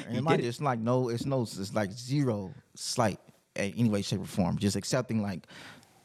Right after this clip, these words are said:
Speaker 1: I do better. Me personally, I do better here.
Speaker 2: Yeah.
Speaker 1: You get what I'm saying?
Speaker 2: I
Speaker 1: As
Speaker 2: understand.
Speaker 1: opposed to trying to make this be what it's not.
Speaker 2: Facts, bro.
Speaker 1: This is great for what this is.
Speaker 2: Facts.
Speaker 1: This is a community garden.
Speaker 2: Facts.
Speaker 1: Let it be what it is.
Speaker 2: Facts, bro.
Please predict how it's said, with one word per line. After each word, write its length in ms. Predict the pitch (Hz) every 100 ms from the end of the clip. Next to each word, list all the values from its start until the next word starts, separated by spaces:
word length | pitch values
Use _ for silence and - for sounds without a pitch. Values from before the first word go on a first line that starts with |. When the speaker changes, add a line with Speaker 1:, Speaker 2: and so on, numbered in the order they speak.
| - - _ _ - - _ -
Speaker 1:
I 160 | 110
do 140 | 107 110
better. 500 | 104 123 117 95 - - _ - - - - _
Me 140 | 104 110
personally, 420 | - 123 - 104
I 40 | 92
do 120 | 110
better 500 | 98 120 123 110 92 - -
here. 360 | 123 131 98 82 - - _
Speaker 2:
Yeah. 160 | 170 170 - -
Speaker 1:
You 100 | 95
get 120 | 190
what 60 |
I'm 80 | 98
saying? 200 | - 107
Speaker 2:
I 40 | 82
Speaker 1:
As 80 | 98
Speaker 2:
understand. 240 | 104 208
Speaker 1:
opposed 120 | -
to 60 | 104
trying 140 | 107
to 60 | 98
make 320 | 92 117 107
this 180 | 120 110
be 240 | 101 120
what 220 | 113 117 107
it's 120 | -
not. 200 | 120 135
Speaker 2:
Facts, 160 | - -
bro. 160 | -
Speaker 1:
This 200 | 127 135
is 120 | 135
great 320 | 113 139 135 -
for 80 | 127
what 260 | 120 110
this 260 | 127 123 -
is. 340 | 139 98 - -
Speaker 2:
Facts. 260 | 147 113
Speaker 1:
This 100 | 113
is 60 | 117
a 60 | 110
community 560 | - 104 117 143 139
garden. 420 | 123 117 95 - - -
Speaker 2:
Facts. 320 | - 147 - - - - - - 156
Speaker 1:
Let 160 | 117 123
it 320 | 113 - 127
be 200 | 127 123
what 200 | 113 113
it 80 | 113
is. 220 | 104 -
Speaker 2:
Facts, 260 | 233 214
bro. 220 | - 78